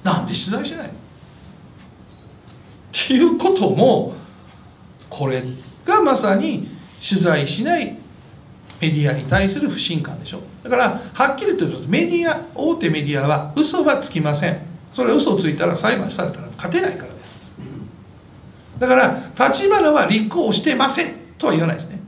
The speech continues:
でも、立花は生放送には呼びません。立花は放送には参加させません。これがオールドメディアのやり方。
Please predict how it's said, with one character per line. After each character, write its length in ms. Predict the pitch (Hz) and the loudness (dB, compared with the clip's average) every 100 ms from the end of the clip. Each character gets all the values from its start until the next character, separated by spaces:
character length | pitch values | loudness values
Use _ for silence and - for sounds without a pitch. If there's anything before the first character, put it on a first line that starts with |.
| - - - - - - - | -18 -20 -20 -20 -20 -20 -2
で 80 | 370 | 2
も、 220 | 392 - | 2 2
立 220 | 214 - | -2 0
花 220 | - 113 131 | 2 2 2
は 220 | - - | 0 0
生 180 | 208 247 | 2 2
放 240 | 302 302 | 2 -2
送 160 | 247 233 | -2 -2
に 100 | 330 | -2
は 60 | |
呼 140 | - 165 | 0 0
び 100 | 151 | 0
ま 100 | 120 | 0
せ 120 | - | -6
ん。 60 | - - - - - - - - - - - - - | -14 -18 -20 -20 -20 -20 -20 -20 -20 -20 -20 -20 -2
立 180 | 220 240 | 0 4
花 180 | 214 220 | 4 4
は 120 | 262 - | 4 2
放 200 | 196 185 | 0 0
送 180 | 185 180 | 0 0
に 100 | 285 | -2
は 200 | - - | -4 -8
参 220 | - 165 | -6 -6
加 100 | 165 | -4
さ 140 | 170 - | -4 -6
せ 100 | - | -8
ま 100 | - | -14
せ 80 | - | -18
ん。 40 | - - - - - - - - - - - - - - - - - - - - | -20 -20 -20 -20 -20 -20 -20 -20 -20 -20 -20 -20 -20 -20 -20 -20 -20 -20 -20 -4
こ 100 | - | 4
れ 100 | 339 | 4
が 260 | 359 392 - - - - - - - 208 | 6 2 0 -10 -20 -20 -20 -20 -6 4
オ 100 | 202 | 6
ー 40 | |
ル 80 | 196 | 6
ド 100 | 175 | 4
メ 100 | 196 | 4
デ 160 | 180 | 2
ィ 20 | 214 | 0
ア 40 | |
の 100 | 330 | -2
や 160 | 277 147 | -2 -4
り 100 | 147 | -4
方。 340 | - - | -10 -12